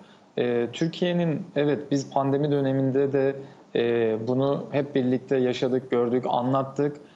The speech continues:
E, Türkiye bir gıda ve tarım ülkesi. Türkiye'nin kendine yeterliliğinin dışında, e, bölgesinde ve dünyada da önemli bir tedarikçi olarak,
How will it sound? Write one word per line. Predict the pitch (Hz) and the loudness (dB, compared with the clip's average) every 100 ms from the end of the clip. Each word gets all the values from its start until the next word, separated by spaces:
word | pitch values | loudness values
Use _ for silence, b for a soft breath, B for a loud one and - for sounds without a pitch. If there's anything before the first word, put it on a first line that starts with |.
| B - | B -2
E, | 120 113 | 0 0
Türkiye | 113 160 151 151 | 0 -2 0 2
bir | 147 135 | 2 2
gıda | 135 139 139 | 2 2 2
ve | 135 | -2
tarım | 135 127 131 | -2 -2 -2
ülkesi. | 120 113 107 - 156 | -2 -2 -4 -2 -2
Türkiye'nin | - 127 131 131 135 165 165 B B B - | 0 -2 0 0 2 0 -2 B B B -6
kendine | 131 120 123 147 175 | -2 0 2 2 0
yeterliliğinin | 147 139 139 135 135 135 131 135 143 185 180 | 0 0 0 2 0 2 0 0 2 0 2
dışında, | 175 165 165 131 104 110 B B B B - | 0 0 0 0 0 0 B B B B -2
e, | 117 113 110 110 110 110 - - 120 110 | 0 2 0 0 0 0 -4 -6 -4 0
bölgesinde | 120 123 131 - 143 180 | 2 2 0 0 0 2
ve | 175 127 | 0 0
dünyada | 131 135 135 135 180 139 | 0 2 2 2 0 0
da | 156 - | 0 0
önemli | 131 139 147 175 | 0 0 2 2
bir | 160 - | 0 0
tedarikçi | 139 139 135 131 135 180 | 0 2 2 0 -2 0
olarak, | 165 120 127 185 - | 2 2 0 -2 -6